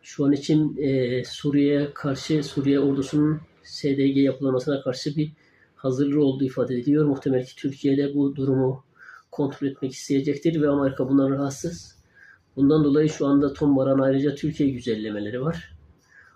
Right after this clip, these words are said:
Ama bizi bir şekilde Rusya'yla aramızı bozmak isteyen, Türkiye aramızını bozmak isteyen bir düşünce yapıları kesinlikle mevcuttur.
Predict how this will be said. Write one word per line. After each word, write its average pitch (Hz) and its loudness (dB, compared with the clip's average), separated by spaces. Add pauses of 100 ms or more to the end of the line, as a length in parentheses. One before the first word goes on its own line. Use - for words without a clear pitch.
(120)
Ama 147 0
bizi 156 2 (140)
bir 156 -4
şekilde 160 0
Rusya'yla 151 0 (1040)
aramızı 143 2
bozmak 143 2
isteyen, 139 -2
Türkiye 143 0
aramızını 139 0
bozmak 139 -2
isteyen 147 0
bir 151 2 (240)
düşünce 147 0
yapıları 147 -2
kesinlikle 151 -2
mevcuttur. 135 -2